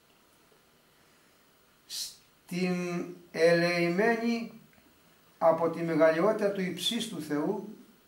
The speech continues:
Πατέρα, και του Ιησού Χριστού, του μονογενούς Υιού Του,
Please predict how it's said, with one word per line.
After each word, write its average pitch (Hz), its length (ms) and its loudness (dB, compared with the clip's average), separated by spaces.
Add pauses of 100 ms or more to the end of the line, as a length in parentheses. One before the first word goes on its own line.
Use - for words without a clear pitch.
(260)
Πατέρα, 143 760 2 (2000)
και 160 220 -4
του 151 160 -2
Ιησού 147 320 0
Χριστού, 196 500 -4 (1800)
του 165 100 -8
μονογενούς 170 600 2
Υιού 190 240 4
Του, - 260 -6